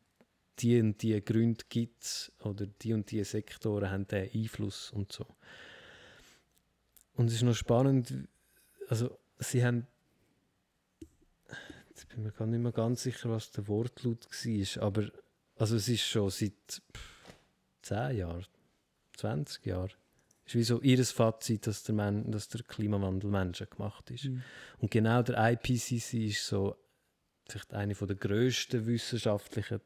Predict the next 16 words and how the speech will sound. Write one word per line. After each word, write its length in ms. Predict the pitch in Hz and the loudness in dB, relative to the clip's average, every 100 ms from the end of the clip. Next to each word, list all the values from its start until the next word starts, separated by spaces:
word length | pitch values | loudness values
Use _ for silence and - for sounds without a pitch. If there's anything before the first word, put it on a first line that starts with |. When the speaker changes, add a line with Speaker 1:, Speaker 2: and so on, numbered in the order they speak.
| _ - | _ -2
Speaker 1:
Zusammenschlüsse, 1080 | 104 101 110 - 123 107 - - - - _ - - - _ _ | 0 2 2 0 0 0 -2 -10 -10 -14 _ -20 -20 -20 _ _
wo 160 | 110 110 | -2 0
extrem 760 | 101 - - 113 120 131 127 | -2 -6 -2 2 6 6 4
viele 260 | - 117 110 | 2 0 2
Leute 600 | 113 123 123 _ - - _ _ _ _ | 2 2 0 _ -16 -16 _ _ _ _
extrem 720 | - 104 - - 117 131 151 131 | -4 -4 -6 -2 2 4 4 2
viel 240 | 127 113 | 0 -2
Zeit 340 | - 127 127 127 | -6 -6 -2 -2
investieren, 800 | 120 113 - - 113 113 110 - - _ _ - | 0 -2 -6 -6 -2 0 -2 -8 -20 _ _ -2
um 240 | 120 117 113 | 0 2 2
mit 160 | 110 | 0
extrem 720 | 104 - - - 113 120 120 | -4 -6 -8 -2 0 2 0
viel 400 | - 117 113 110 - - - - - - - - _ _ _ _ _ _ | -2 -2 0 -2 -4 -18 -18 -20 -20 -20 -20 -20 _ _ _ _ _ _
Rechenleistung 1000 | 107 101 120 - 135 120 113 117 - 120 - | 0 2 2 2 2 2 2 0 -2 -4 -4
von 180 | 117 | -6
Computer, 880 | - 113 101 - 113 - - 113 | -2 -2 -2 -2 -2 -2 -2 -2